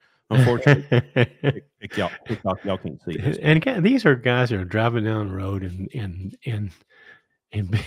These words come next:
Speaker 2: <laughs> heavy ass trucks around people, and that's what, that's how they wanna fix their vehicle. That's, that's why there is an F M C S A, by the way,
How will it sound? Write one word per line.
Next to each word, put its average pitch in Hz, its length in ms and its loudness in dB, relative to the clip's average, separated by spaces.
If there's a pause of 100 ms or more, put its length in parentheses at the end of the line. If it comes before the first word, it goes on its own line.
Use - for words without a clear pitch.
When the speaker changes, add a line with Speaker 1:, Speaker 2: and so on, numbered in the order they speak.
Speaker 2:
<laughs> - 160 -20
heavy 175 400 8
ass 135 200 4
trucks - 540 -6 (520)
around 127 500 2
people, 92 480 0 (880)
and 107 200 -4
that's 117 220 -4
what, 117 120 0
that's 117 200 -2
how 113 100 0
they 104 120 -4
wanna 98 180 -6
fix - 280 -14
their 92 100 -12
vehicle. 101 460 -16 (380)
That's, 185 240 4 (140)
that's 208 280 6
why 120 680 4 (160)
there 123 180 6
is 117 120 0
an 117 100 -6
F 117 220 -8
M 95 120 -6
C 98 220 -8
S 90 180 -12
A, 98 100 -10
by 107 200 -14
the 135 80 -14
way, 139 160 -14